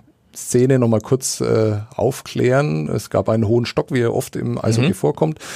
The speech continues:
Speaker 1: zu einem Zeitpunkt, wo das noch unweigerlich zu einer Spieldauerdisziplinarstrafe, also fünf Minuten plus Spieldauer,
Speaker 2: Genau.
Speaker 1: geführt hat. Der Spieler, der mit dem hohen Stock, äh, Gerrit Fauser im Gesicht erwischt hat, war Patrick Reimer.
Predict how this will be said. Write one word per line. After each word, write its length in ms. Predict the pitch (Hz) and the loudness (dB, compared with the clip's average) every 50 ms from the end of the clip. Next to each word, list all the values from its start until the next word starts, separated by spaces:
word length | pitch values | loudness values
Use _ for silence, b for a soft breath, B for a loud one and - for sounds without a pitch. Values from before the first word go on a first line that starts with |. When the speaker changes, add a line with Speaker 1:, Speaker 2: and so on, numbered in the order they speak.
| B B B B | B B B B
Speaker 1:
zu 120 | - 127 | 0 0
einem 100 | 120 113 | 0 0
Zeitpunkt, 440 | - - 107 113 113 - 120 117 110 | 0 0 0 0 0 0 -2 -2 -2
wo 160 | 113 110 113 | -2 -2 0
das 140 | 110 107 - | -2 -2 -2
noch 120 | 117 117 | -4 -4
unweigerlich 680 | - - 147 151 139 120 104 110 123 120 113 123 - - | -2 0 0 2 2 2 2 2 2 2 2 0 -2 -2
zu 160 | - - 113 104 | -2 0 0 2
einer 500 | 107 107 104 104 104 104 101 104 107 107 - - - 139 139 139 127 127 127 127 - - 135 | 2 0 0 0 0 0 -2 -2 -4 -4 -6 -6 -4 -4 -2 0 2 2 2 2 0 -2 -8
Spieldauerdisziplinarstrafe, 920 | - - - 127 120 123 117 117 113 117 117 - - - 123 123 127 - 120 | -10 -10 -6 -4 -2 0 0 0 0 -2 -2 -4 -4 -2 0 0 0 -2 -4
also 160 | 110 - 104 | -4 -6 -6
fünf 260 | - - 135 135 - | -4 -4 -4 -2 -2
Minuten 280 | 123 117 123 - - 107 | -2 -2 -2 -4 -8 -8
plus 160 | - - - | -6 -6 -6
Spieldauer, 500 | - - 151 156 156 156 143 143 147 139 - | -4 -2 -2 2 2 4 4 4 4 2 0
Speaker 2:
Genau. 240 | - 95 95 95 120 127 - | -2 0 0 0 0 0 0
Speaker 1:
geführt 380 | - 135 - - 135 135 135 - | -2 -2 0 2 2 2 2 2
hat. 140 | 127 123 - | 2 0 2
Der 80 | - - | 0 0
Spieler, 440 | - - - 135 127 127 123 123 | -2 -2 -4 -2 2 2 2 2
der 440 | 117 - - 110 113 113 107 107 110 | 2 2 2 2 4 4 2 2 2
mit 180 | 113 110 113 113 | 2 2 2 0
dem 140 | 113 110 101 | 0 0 0
hohen 160 | 107 113 110 | 0 -2 -2
Stock, 480 | - - - - - - - - - | -2 -2 -2 -2 -2 -4 -6 -8 -2
äh, 240 | - 120 104 110 107 | 0 0 2 2 2
Gerrit 300 | 98 113 110 107 110 107 | 2 2 2 2 2 0
Fauser 280 | - - 113 110 107 107 | 0 -2 -2 0 0 0
im 100 | 110 107 | -2 -4
Gesicht 360 | - - - - - 131 - | -4 -6 -6 -4 -4 -4 -4
erwischt 280 | - - 113 113 - - | -2 -2 -2 -2 -2 -2
hat, 120 | 113 107 | -2 -2
war 100 | 104 95 | -2 -2
Patrick 400 | - - 104 - - 98 92 - | -2 -2 -2 -2 -2 -4 -2 0
Reimer. 340 | 92 92 107 143 165 180 170 | 2 4 4 4 4 2 0